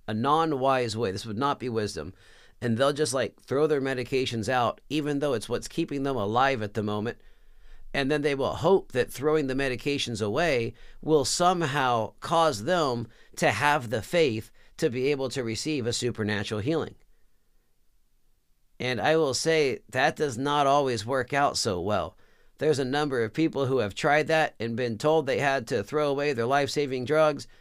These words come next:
and next thing they know, they're with Jesus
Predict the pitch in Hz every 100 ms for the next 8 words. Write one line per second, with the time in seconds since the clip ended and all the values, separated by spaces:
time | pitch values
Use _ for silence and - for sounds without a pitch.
0 | - _ _ - 131 147 151 - 151 135
1 | 127 170 156 139 120 - _ _ _ _
2 | 110 165 156 135 - 139 165 110 110 -